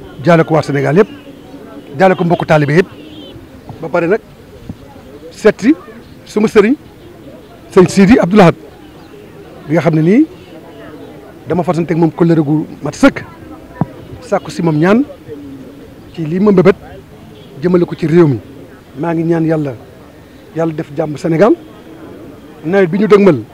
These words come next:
mu nekk nawetu jàmm, donte sax bari na ay tolof tolof, ndaxte bu ñu duggee biir Touba, eh, gis nañ ne mbedd yëpp am ndox,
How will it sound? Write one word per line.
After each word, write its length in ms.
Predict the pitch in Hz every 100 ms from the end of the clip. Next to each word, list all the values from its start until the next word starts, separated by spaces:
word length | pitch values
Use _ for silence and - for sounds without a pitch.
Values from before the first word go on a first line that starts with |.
| - -
mu 60 |
nekk 160 | 165 175
nawetu 280 | 165 175 151
jàmm, 220 | 139 233 311 - - - - - - -
donte 340 | 170 233 220
sax 240 | 180 180 - - - - - - - -
bari 160 | 151 202
na 100 | 214
ay 40 | 190
tolof 220 | 190 151
tolof, 200 | 185 240
ndaxte 380 | 190 - 190 - - - - - - - - -
bu 80 | 180
ñu 80 | 233
duggee 200 | 214 220
biir 140 | 196
Touba, 280 | 190 165 226 - - - - - - - - - -
eh, 100 | 165 160
gis 140 | 170
nañ 160 | 226 202
ne 180 | 202 381 -
mbedd 220 | 185 214 175
yëpp 160 | 233
am 100 | 202
ndox, 160 | 170